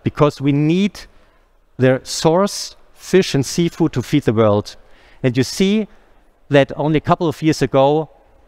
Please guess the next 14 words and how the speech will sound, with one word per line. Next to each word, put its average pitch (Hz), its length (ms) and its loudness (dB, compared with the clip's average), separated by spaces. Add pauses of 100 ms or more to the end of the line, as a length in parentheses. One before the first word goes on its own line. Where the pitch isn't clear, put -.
(440)
the - 60 -6
production 185 760 0 (460)
of 110 120 -2
fish - 320 0
and 139 120 -2
seafood 165 560 -2
from 127 300 0
aquaculture 135 800 0
has 123 240 0
exceeded 156 580 -2
the 117 100 2
one 131 240 0
we 127 100 -2
capture - 560 0